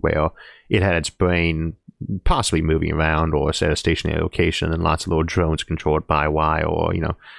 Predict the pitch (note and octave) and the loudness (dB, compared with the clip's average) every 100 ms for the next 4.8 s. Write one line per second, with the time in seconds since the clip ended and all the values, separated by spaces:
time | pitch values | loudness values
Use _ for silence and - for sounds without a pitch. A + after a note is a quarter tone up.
0 | - G#2+ F#2 F2+ F2 E2 E2+ E2+ E2 D#2 | -4 -2 0 2 2 0 0 2 0 0
1 | D#2+ D2+ - E2 D#2 D2+ D#2 D2+ - D#2+ | 0 -2 0 0 0 -2 -4 -4 -2 -2
2 | D2+ D2 - D2+ D2+ - D#2 D#2+ - F#2+ | 0 -4 -4 -6 -4 -2 0 0 -2 0
3 | D#2 - - - - - - - - _ | 0 0 -2 -4 -10 -20 -20 -20 -20 _
4 | - F#2 F2+ F#2+ F#2 F#2 F#2+ | -4 0 2 0 0 -2 -6